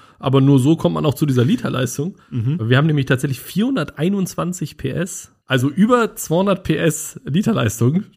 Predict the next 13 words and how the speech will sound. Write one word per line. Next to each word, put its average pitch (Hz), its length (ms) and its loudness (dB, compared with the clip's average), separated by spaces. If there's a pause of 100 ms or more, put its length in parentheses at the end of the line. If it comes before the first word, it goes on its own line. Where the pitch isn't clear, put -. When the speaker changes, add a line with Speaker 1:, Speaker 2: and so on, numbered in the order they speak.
(100)
Speaker 1:
Das 113 180 -4
ist 165 100 -2
schon 185 160 0
wirklich 170 260 0
krass. - 300 -6 (500)
Speaker 2:
Ja, 110 380 -6
also 127 480 -2 (120)
vierhunderteinundzwanzig 190 1300 -4
P 160 100 -6
S 180 200 -2
aus 143 200 -4
dem 131 120 -2
Vierzylinder 143 1000 -4